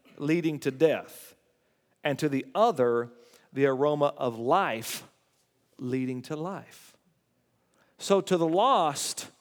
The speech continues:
think about this, to the lost, to those that are in darkness, you smell like death to them. So don't expect them to like you. 'Cause you don't smell like your death, you smell like their death.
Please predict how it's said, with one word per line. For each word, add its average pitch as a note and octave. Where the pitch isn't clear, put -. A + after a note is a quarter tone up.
think A3
about D#3
this, B2
to G3+
the F3+
lost, G3+
to E3+
those G3
that G3+
are F#3
in E3
darkness, F3+
you F3+
smell G#3+
like D#3
death D#3+
to A#2
them. G#2+
So -
don't A3
expect -
them F#3
to D#3+
like E3+
you. F#2
'Cause C3
you F3
don't A3+
smell F#3+
like D3+
your F3
death, B2
you D3
smell C#3+
like B2
their D3
death. G2